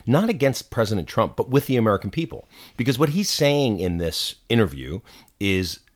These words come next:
"I, I don't want to be told what to do. It's giving me, it, it's making it hard for me to do my job," as you said.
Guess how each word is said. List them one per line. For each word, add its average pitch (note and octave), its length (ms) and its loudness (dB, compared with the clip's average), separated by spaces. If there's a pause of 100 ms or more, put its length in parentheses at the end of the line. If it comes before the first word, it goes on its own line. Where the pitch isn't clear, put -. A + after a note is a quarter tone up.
(240)
"I, - 200 -4
I G2+ 260 4
don't A2+ 320 0
want G2+ 360 0
to G#2+ 160 -2
be F2+ 180 -6
told G2+ 320 -4
what F2 220 -4
to - 80 -8
do. F2 260 -4
It's E2+ 140 -6
giving F#2 400 -2
me, F2+ 200 0
it, F#2+ 220 -8
it's F#2+ 140 -10
making G2 240 -2
it F#2+ 80 -2
hard F2+ 240 -4
for F2 80 -8
me F2 80 -2
to E2 80 -6
do E2 80 -6
my F2 120 -2
job," D2+ 200 -8
as D#2+ 100 -10
you G2 80 -8
said. A#1 360 -8